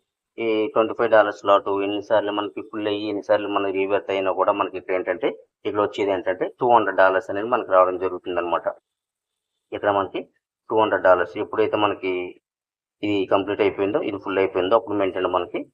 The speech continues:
రెండు వందల డాలర్లు అనేది మనకి రావడం జరుగుతుంది అనమాట. రెండు వందల డాలర్లు అనేది మనకు రావడం జరుగుతుంది. ఈ రెండు వందల డాలర్లో మనం పెట్టిందంతా ట్వంటీ ఫైవ్ డాలర్స్. ఈ ట్వంటీ ఫైవ్ డాలర్స్తో మళ్ళీ ఏంటంటే ఈ స్లాట్ అనేది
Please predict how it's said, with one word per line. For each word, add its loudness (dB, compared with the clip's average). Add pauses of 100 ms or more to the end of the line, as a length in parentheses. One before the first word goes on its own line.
(260)
రెండు 0
వందల 2
డాలర్లు 4
అనేది -4
మనకి -2
రావడం 4
జరుగుతుంది -4
అనమాట. -10 (1500)
రెండు 0
వందల 0
డాలర్లు 4
అనేది -4
మనకు -2
రావడం 4
జరుగుతుంది. -8 (500)
ఈ 4
రెండు 0
వందల 0
డాలర్లో 4 (480)
మనం 0
పెట్టిందంతా -2 (500)
ట్వంటీ -2
ఫైవ్ -2
డాలర్స్. 2 (1600)
ఈ -10
ట్వంటీ -4
ఫైవ్ -2
డాలర్స్తో 2
మళ్ళీ -2
ఏంటంటే -4
ఈ -8
స్లాట్ 0
అనేది -6